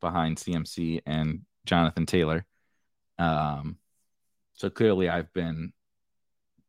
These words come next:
pro him, him rising up here, but I'm really missed the times of getting him, you know, in the early third round. You know, like, starting, like,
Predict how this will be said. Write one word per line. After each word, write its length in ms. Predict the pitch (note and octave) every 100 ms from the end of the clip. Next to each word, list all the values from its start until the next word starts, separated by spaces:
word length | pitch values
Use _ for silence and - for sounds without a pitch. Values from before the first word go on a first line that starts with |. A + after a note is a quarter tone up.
| _
pro 400 | - C#3+ G#2 F#2
him, 440 | E2 G2 F2 E2+ -
him 320 | A#2 F2+ E2+
rising 380 | E2+ E2+ F2 E2
up 140 | D#2+ -
here, 280 | D#2+ D2+ - _ -
but 500 | F2 E2 - - - _ _ _ _ _ _ _ _ _ _ _ _ _ _
I'm 260 | F2+ F2+ F2
really 300 | G2 F#2 F2
missed 320 | F2+ F2 -
the 80 | F2+
times 420 | - E2 D#2+ E2+
of 220 | E2 E2
getting 340 | - D#2+ D2+ E2
him, 520 | E2 C#2 C#2+ - - _ _ _ _ _
you 140 | - D#2+
know, 160 | - E2
in 140 | E2
the 80 | D#2
early 300 | E2+ E2+ E2
third 320 | - E2 D#2+
round. 420 | E2 D#2+ D#2+ - _ _ _ _ _ _ _ _ _ _ _ _ _ _ _ _ _ _ _ _ _ _ _ _ _ _ _ _ -
You 80 | C#3
know, 60 |
like, 180 | B2 A2
starting, 300 | - C3 D3
like, 180 | A2+